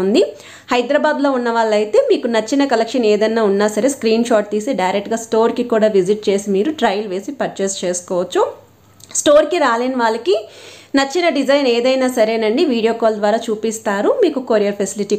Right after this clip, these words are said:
కూడా ఉంది. అలానే మీ స్వర్ణ వేదిక Instagram పేజ్ కూడా ఉందండి. రెగ్యులర్ అప్‌డేట్స్ అనేవి అక్కడ కూడా ఇస్తూ ఉంటాను, ఒకసారి ఫాలో అయితే చేసేయండి. ఇదైతే ఫస్ట్ మోడల్ అండి, Flower pattern అయితే వచ్చింది. Sixteen grams of gold వెయిట్‌లో అయితే వస్తుంది. ఫార్టీ ఫోర్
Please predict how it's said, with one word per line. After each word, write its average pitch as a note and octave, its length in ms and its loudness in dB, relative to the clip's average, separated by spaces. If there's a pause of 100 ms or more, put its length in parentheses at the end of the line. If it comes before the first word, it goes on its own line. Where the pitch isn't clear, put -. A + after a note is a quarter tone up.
కూడా F#3+ 160 0 (100)
ఉంది. A#3 200 4 (560)
అలానే D#4 320 2 (160)
మీ C#4 160 0
స్వర్ణ C4 280 0 (100)
వేదిక B3 320 2 (180)
Instagram A#3+ 560 0
పేజ్ A3 200 4 (120)
కూడా A3 140 0 (100)
ఉందండి. G#3+ 360 0
రెగ్యులర్ A#3 320 0
అప్‌డేట్స్ G#3+ 380 -4
అనేవి G#3 160 0
అక్కడ G3+ 260 -4
కూడా G#3 160 4
ఇస్తూ - 200 -2 (120)
ఉంటాను, G#3+ 380 4
ఒకసారి B3 320 -2
ఫాలో F#3+ 240 -2
అయితే F#3+ 240 -4
చేసేయండి. G3 580 0 (680)
ఇదైతే C#4 380 0
ఫస్ట్ C#4+ 360 -2
మోడల్ C4 320 2
అండి, C4+ 220 0
Flower D4+ 340 2
pattern B3 340 -2
అయితే G#3+ 140 -4 (100)
వచ్చింది. G#3 360 -2 (180)
Sixteen E4+ 460 2
grams C4+ 380 0
of B3 60 -6 (120)
gold A3+ 260 2
వెయిట్‌లో A3+ 300 -2
అయితే G#3+ 220 -2
వస్తుంది. B3 320 2 (120)
ఫార్టీ B3 300 0
ఫోర్ C#4+ 160 -2